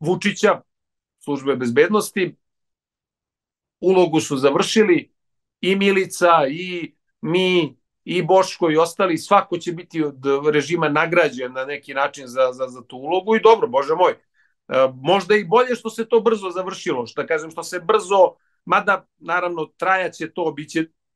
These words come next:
biće tu još raznih tumačenja i tako dalje, i tako dalje, ali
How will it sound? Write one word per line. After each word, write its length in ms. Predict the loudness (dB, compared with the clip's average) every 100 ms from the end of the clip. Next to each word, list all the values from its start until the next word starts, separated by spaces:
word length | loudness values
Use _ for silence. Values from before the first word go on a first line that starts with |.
| _ _ _
biće 440 | -8 -6 -2 -2
tu 140 | 2
još 200 | 4 4 2
raznih 320 | 2 0 -4
tumačenja 540 | -2 -2 -2 -2 -4
i 60 | -4
tako 220 | -6 -4
dalje, 200 | -2 -2
i 60 | -4
tako 200 | -10 -2
dalje, 240 | 0 2
ali 300 | 2 0 -2